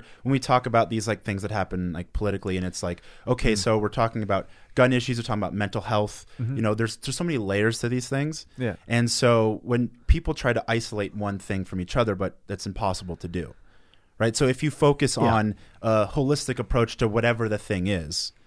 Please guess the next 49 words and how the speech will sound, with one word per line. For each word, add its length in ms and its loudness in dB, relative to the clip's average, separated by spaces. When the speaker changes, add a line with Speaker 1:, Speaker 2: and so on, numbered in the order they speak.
Speaker 1:
right? 260 2
So 140 2
for, 220 0
uh, 180 4
you 80 0
know, 280 0
just 220 -2
because 380 -2
it's 180 -8
kind 160 -4
of 80 -4
what's 120 -4
happening 280 -2
right 140 -2
now, 180 2
like, 140 0
Speaker 2:
Yeah. 60 -4
Speaker 1:
okay, 180 2
whoever 520 4
is 320 2
feeling 380 2
in 80 0
such 260 0
a 60 0
way 140 4
that 100 0
they 140 0
feel 180 -4
like 140 -2
they 80 -2
need 120 -2
to 80 -4
go 300 0
out 180 0
in 80 -4
the 80 -2
world 400 0
and 160 -2
then 260 -2
end 200 0
other 160 -2
people's 360 -6
lives, 380 -8
right? 240 0
Speaker 2:
Mm-hmm. 120 -6
Speaker 1:
Like, 180 -2
what 400 2
is 320 2
the 280 -2